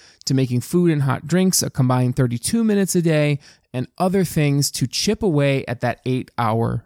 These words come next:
number, right? Where it's just, it's just unreasonable to expect that folks are working for eight straight hours. And then the next point here is that our brains are not even wired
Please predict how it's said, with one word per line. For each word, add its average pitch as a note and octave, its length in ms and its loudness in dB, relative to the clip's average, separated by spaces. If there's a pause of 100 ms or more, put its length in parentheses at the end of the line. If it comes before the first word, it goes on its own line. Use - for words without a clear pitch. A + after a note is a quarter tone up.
number, A#2 500 0 (140)
right? C#3 300 2
Where C3+ 240 0
it's - 200 -4
just, - 320 0
it's - 160 -2
just - 320 -2
unreasonable D3 800 0 (120)
to D3+ 140 0
expect - 500 -2 (360)
that - 140 -6
folks D3+ 360 0
are D#3+ 100 4
working B2+ 400 2
for - 300 -2
eight B2 200 2
straight - 300 0
hours. A#2+ 420 2 (380)
And D3+ 100 2
then D#3+ 100 2
the D#3+ 60 0
next G3+ 280 -2
point D3+ 240 0
here C3 260 2
is C3+ 120 0
that D#3+ 120 2
our D#3+ 120 0
brains F3+ 440 0 (100)
are E3+ 120 0
not F3+ 300 0 (100)
even E3 480 0
wired C3 640 0